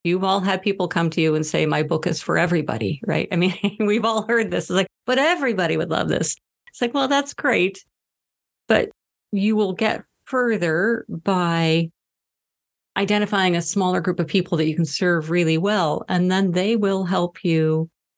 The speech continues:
spread the word." So I, I like to use the analogy of, of, uh, picking a pond, or the analogy of being a big fish in a small pond.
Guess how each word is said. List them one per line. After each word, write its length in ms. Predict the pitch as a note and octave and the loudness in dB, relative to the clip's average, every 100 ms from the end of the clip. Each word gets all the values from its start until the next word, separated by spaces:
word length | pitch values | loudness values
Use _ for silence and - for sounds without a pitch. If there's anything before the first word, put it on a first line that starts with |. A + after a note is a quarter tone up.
| _ | _
spread 320 | - - - - | -10 -4 -2 0
the 120 | C#3+ | 0
word." 340 | - - - - _ _ _ _ _ _ | 0 -2 -4 -8 _ _ _ _ _ _
So 180 | - G3+ | -4 0
I, 220 | F#3+ G3 | 0 0
I 20 | |
like 200 | F#3 G#3 | 0 0
to 80 | A#3 | 0
use 120 | A3 | 0
the 100 | G#3+ | 2
analogy 520 | F#3+ E3+ F3+ F3 F3+ | 2 2 0 0 2
of, 180 | E3+ D#3 | 0 0
of, 340 | - D#3+ C#3+ - _ | -2 -2 -2 -6 _
uh, 120 | D#3+ | -4
picking 380 | D#3+ G3+ G3+ F#3+ | -2 -2 0 0
a 80 | F3 | -2
pond, 640 | - - D#3 F3 A#3+ C4+ - _ _ _ _ _ _ _ _ _ | -4 -2 0 2 0 -2 -6 _ _ _ _ _ _ _ _ _
or 120 | - D#3 | -2 0
the 120 | D#3 | 0
analogy 460 | D3+ D3 E3 G3+ | 0 0 0 0
of 80 | G3 | 0
being 180 | F3+ D3 | 0 -2
a 40 | |
big 200 | D#3 E3+ | 0 -2
fish 240 | - - - | 0 -2 0
in 80 | - | -2
a 60 | |
small 300 | E3 D#3+ D#3+ | 0 0 0
pond. 360 | - E3 E3 | 0 0 0